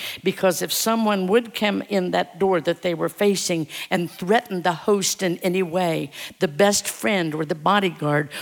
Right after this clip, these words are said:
would reach under the carpet and grab out a sword. In other words, the best friend was saying, "I will lay down my life for this host right here." Okay, so we know that the,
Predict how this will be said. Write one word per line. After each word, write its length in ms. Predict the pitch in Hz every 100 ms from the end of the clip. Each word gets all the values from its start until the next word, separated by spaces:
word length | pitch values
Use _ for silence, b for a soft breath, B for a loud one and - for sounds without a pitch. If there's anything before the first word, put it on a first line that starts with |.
| -
would 120 | 180
reach 300 | 156 180 -
under 220 | 180 175
the 100 | 170
carpet 400 | - 175 165 156 -
and 200 | 170 160
grab 240 | 156 156
out 120 | 151
a 40 | 151
sword. 440 | - 208 190 156 B B
In 140 | 190 202
other 200 | 208 208
words, 400 | 208 180 175 156
the 120 | - 156
best 360 | 160 185 -
friend 400 | - - 214 190
was 160 | 170 165
saying, 460 | - 196 175 160 B B -
"I 160 | 185
will 200 | 185 165
lay 200 | 165 175
down 360 | 165 175 170 165
my 200 | 160 165
life 520 | 156 160 135 135 - B B
for 160 | - 151
this 220 | 147 -
host 460 | - 147 - - - -
right 240 | 160 143
here." 300 | 165 160 - B B B 202
Okay, 320 | 196 208 190
so 320 | - 202 170 B -
we 140 | 202
know 320 | 196 202 226
that 240 | 226 190 -
the, 220 | 175 156